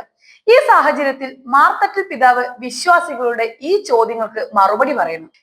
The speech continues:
എറണാകുളം അങ്കമാലി അതിരൂപതയിൽ സമവായ കുർബാനയ്ക്ക്, അതായത് ഞായറാഴ്ച ഏകീകൃതവും മറ്റു ദിവസങ്ങളിൽ ജനാഭിമുഖ കുർബാനയും എന്നുള്ള സമവായം മാർപ്പാപ്പയും സീറോ മലബാർ സിനഡും അംഗീകരിച്ചതാണോ?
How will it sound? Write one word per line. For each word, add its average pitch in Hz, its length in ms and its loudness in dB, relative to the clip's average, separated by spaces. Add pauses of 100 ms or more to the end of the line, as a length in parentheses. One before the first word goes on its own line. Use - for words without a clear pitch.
(140)
എറണാകുളം 415 520 2 (180)
അങ്കമാലി 359 520 -2 (140)
അതിരൂപതയിൽ 247 540 -6 (220)
സമവായ 330 440 6 (140)
കുർബാനയ്ക്ക്, 233 580 0 (240)
അതായത് 233 360 0 (400)
ഞായറാഴ്ച 320 520 4 (260)
ഏകീകൃതവും 269 600 -4 (200)
മറ്റു 269 300 0
ദിവസങ്ങളിൽ 277 480 0 (360)
ജനാഭിമുഖ 339 560 2 (440)
കുർബാനയും 277 500 0
എന്നുള്ള 220 240 -4 (200)
സമവായം 226 480 2 (340)
മാർപ്പാപ്പയും 269 640 2 (140)
സീറോ 339 280 0 (100)
മലബാർ 302 360 2
സിനഡും 240 340 -4 (220)
അംഗീകരിച്ചതാണോ? 240 720 -4